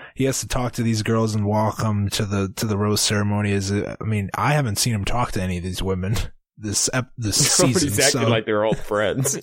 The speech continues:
Speaker 1: <laughs> Yeah, they hug-, they hugged. Him and Vanessa hugged, which makes me wonder if they had something going on on the side, 'cause that, there's no on-camera interaction between any, Chris and any of these people.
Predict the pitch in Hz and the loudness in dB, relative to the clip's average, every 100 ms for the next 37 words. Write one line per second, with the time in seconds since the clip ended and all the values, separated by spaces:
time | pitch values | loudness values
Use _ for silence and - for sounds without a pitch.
0 | - 113 110 117 117 104 110 131 135 139 | -4 0 0 2 0 0 0 2 2 2
1 | 127 135 147 143 135 104 101 - 104 151 | 2 0 2 2 0 0 -4 -4 -2 0
2 | 180 143 135 135 110 123 110 98 - 107 | 2 2 0 0 0 0 -2 -4 -4 -2
3 | - - - - 120 131 120 120 117 104 | -2 -4 -10 -6 -4 -2 0 0 0 0
4 | 113 101 110 101 107 110 101 87 87 - | 0 0 -2 -2 0 0 0 -2 -2 0
5 | 90 85 - 76 95 98 98 117 143 131 | -2 -4 -6 -6 -4 -2 0 0 0 2
6 | 139 135 131 117 110 101 98 101 - 80 | 0 0 0 0 0 0 -2 -2 -4 -6
7 | 87 101 92 87 107 - 170 127 160 98 | -6 -4 -2 0 0 0 0 2 0 0
8 | 110 104 90 - 80 78 - - | -2 -2 -4 -4 -4 -6 -8 -10